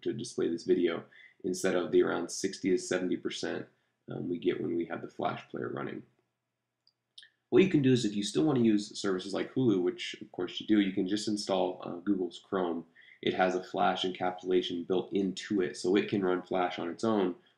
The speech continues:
without having Flash installed in the system. It's still gonna take up the same amount of C P U, uh, but this way you only have Flash open when you need to instead of any time you're using the web.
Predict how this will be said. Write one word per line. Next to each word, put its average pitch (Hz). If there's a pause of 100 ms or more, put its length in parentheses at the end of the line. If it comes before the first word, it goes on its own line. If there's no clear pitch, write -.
without -
having 87
Flash 90
installed -
in -
the -
system. - (380)
It's -
still 95
gonna 95
take 95
up -
the 92
same 95
amount 87
of -
C 98
P 104
U, 127 (340)
uh, 90
but 90
this 107
way 101
you 98
only 110
have 104
Flash 95
open 95
when 90
you 90
need 87
to 90
instead 85
of 82
any 85
time 85
you're 82
using 82
the 85
web. -